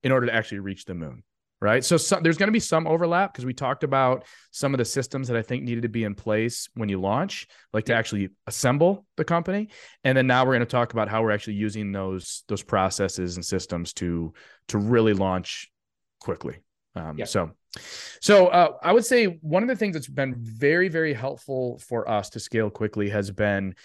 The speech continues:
Speaker 1: um, simply software solutions and different tools that we're using. Uh, the number one software that's been really instrumental for us,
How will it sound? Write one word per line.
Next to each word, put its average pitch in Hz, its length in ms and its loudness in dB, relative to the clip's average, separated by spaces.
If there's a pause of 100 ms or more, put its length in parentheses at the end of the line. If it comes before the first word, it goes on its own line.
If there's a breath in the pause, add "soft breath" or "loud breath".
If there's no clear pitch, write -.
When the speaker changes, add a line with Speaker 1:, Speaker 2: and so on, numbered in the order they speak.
(260 loud breath)
Speaker 1:
um, 85 520 -10
simply 127 500 2
software 107 640 0
solutions 98 640 -6
and 104 160 -8
different 101 360 -4 (100)
tools 87 640 -6 (320)
that 101 160 -2
we're 92 100 -8
using. 87 360 -8 (800)
Uh, 120 180 4
the 120 120 2
number 135 280 4
one 139 520 2 (280 loud breath)
software 120 560 2
that's 107 160 0
been 107 180 -2
really 104 460 -2
instrumental 101 420 -4
for 120 200 0
us, 165 300 4